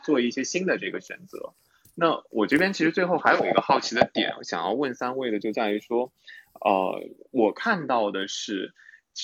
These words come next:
呃，事实上在这个很多品牌的初创的这个时期，比如像卡地亚，比如像法贝热，比如像，像，像尚美，其实他们本身都是一个小的工作室，都是一个独立的，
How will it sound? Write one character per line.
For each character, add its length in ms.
呃， 260
事 160
实 180
上 240
在 220
这 140
个 100
很 220
多 180
品 260
牌 220
的 140
初 240
创 240
的 100
这 140
个 80
时 200
期， 180
比 100
如 100
像 160
卡 200
地 100
亚， 260
比 80
如 80
像 180
法 160
贝 160
热， 360
比 80
如 100
像， 200
像， 180
像 240
尚 260
美， 200
其 80
实 100
他 140
们 160
本 180
身 260
都 160
是 220
一 60
个 100
小 240
的 120
工 180
作 160
室， 420
都 100
是 200
一 40
个 100
独 200
立 180
的， 280